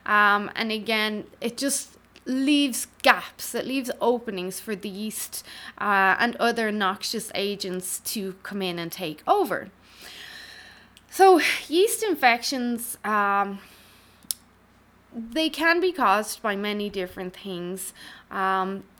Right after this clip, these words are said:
in today's podcast, we're gonna look at why yeast overgrowth is so common, um, how medicine tends to look at it, and hopefully provide you with a comprehensive plan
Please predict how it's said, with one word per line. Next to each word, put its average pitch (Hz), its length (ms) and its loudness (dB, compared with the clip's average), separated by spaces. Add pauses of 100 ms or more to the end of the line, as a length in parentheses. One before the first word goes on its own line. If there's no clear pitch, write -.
in 285 140 2
today's 302 420 2
podcast, 226 680 -2
we're 226 100 -4
gonna 240 240 -4
look 240 240 -2
at 202 180 0
why 208 440 0
yeast 311 500 -2
overgrowth 320 680 -2
is 339 160 -2
so 349 320 0
common, 349 500 -2 (340)
um, 214 640 0 (200)
how 294 720 4
medicine 285 960 0
tends 320 460 -2
to 311 120 -2
look 233 440 -2
at 349 160 2
it, 403 320 -6 (360)
and 233 460 -2
hopefully 339 720 2
provide 214 640 -2
you 208 180 -4
with 196 480 -6 (360)
a 233 60 -4
comprehensive 208 880 -6
plan 196 380 0